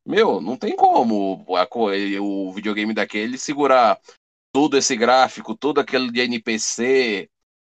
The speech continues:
todos aqueles efeitos, colocar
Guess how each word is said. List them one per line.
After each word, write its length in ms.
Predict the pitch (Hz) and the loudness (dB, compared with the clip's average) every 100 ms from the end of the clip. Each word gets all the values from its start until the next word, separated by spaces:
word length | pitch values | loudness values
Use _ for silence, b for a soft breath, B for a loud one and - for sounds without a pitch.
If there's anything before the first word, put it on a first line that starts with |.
| _ - | _ 0
todos 360 | 143 170 131 | 0 0 -2
aqueles 360 | 123 131 123 117 | -2 -2 -4 -2
efeitos, 840 | 113 - 113 131 120 107 98 - | -4 -2 -2 0 -2 -6 -10 -8
colocar 420 | 110 113 113 123 | -4 -4 0 0